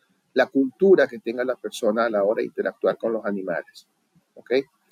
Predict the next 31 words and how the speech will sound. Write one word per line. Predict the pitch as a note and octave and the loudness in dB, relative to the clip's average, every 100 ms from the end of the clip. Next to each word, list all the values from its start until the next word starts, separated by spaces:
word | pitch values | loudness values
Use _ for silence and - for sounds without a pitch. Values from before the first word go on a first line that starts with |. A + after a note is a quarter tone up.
| _ _ | _ _
En, | B2+ - | -6 -4
en | B2+ | -2
ese | C3+ E3+ | 0 0
sentido | D#3+ C3+ C#3+ C#3+ D3+ - | -4 -4 0 4 4 4
es, | B2+ B2+ C3 - - | 2 2 -2 -14 -10
es | B2 - | -6 -6
el | C#3+ | -4
primer, | C#3+ B2 B2 C3+ C#3+ - _ | -2 2 4 4 2 -6 _
digamos, | B2+ B2+ B2 C3+ - _ - | -8 0 0 0 -6 _ 6
punto, | E3+ D#3+ - D#3+ D#3 D3+ - | 6 6 0 0 0 0 -4
eh, | A#2+ A2 - | -6 -6 -6
importante | C3+ A#2+ A2+ - B2+ B2+ D3 | -8 -6 -2 2 2 0 -4
que | A#2+ | -4
yo | |
siempre | A2 C3 A#2 B2 | -2 -6 -4 -4
recomiendo | B2+ G#2+ A2 A2 B2 | -4 -6 -6 -4 -6
que | G#2+ | 0
debemos | G2+ F#2+ - | 0 -2 -6
a, | - | -8
a, | - A2 G#2 - | -8 -12 -14 -10
ahondar. | - G2 F2 - _ _ _ _ _ _ _ _ _ | -8 -4 -4 -6 _ _ _ _ _ _ _ _ _
Eh, | C3 A#2+ A#2 A2+ - | 0 2 2 0 -2
luego, | D#3+ D#3+ E3+ F3 G3+ F#3+ _ _ _ _ _ _ - B2 | 2 6 6 6 4 2 _ _ _ _ _ _ -12 -2
en | C3 | 0
esa | D#3 | 2
mejora | E3 C#3 C#3+ | 2 4 4
continua | - D#3+ - F3+ C#3+ E3+ | 4 -2 0 0 0 0
también, | C3+ A#2+ A#2 A#2 - | 0 0 0 0 -2
obviamente, | A2+ C3 B2+ C3+ C#3 D3 C#3 C3+ - | 0 2 2 -2 -2 0 0 -2 -6
eh, | A2+ G#2+ G#2+ G2+ - _ _ _ _ _ | -2 -2 -2 -6 -8 _ _ _ _ _
la, | A2 G#2+ | 0 2